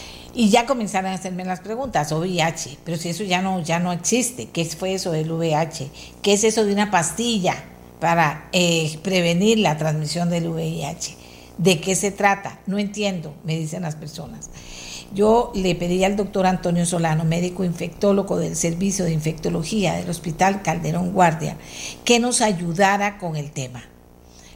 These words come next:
que nos ayudara como, bueno, hablando de esto, pero vea la pregunta, hablando de esta pastilla,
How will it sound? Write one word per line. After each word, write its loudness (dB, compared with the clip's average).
que -4
nos 2
ayudara 2
como, -2
bueno, 2
hablando 0
de 0
esto, -4
pero 0
vea 2
la 0
pregunta, -2
hablando 0
de 2
esta 0
pastilla, -2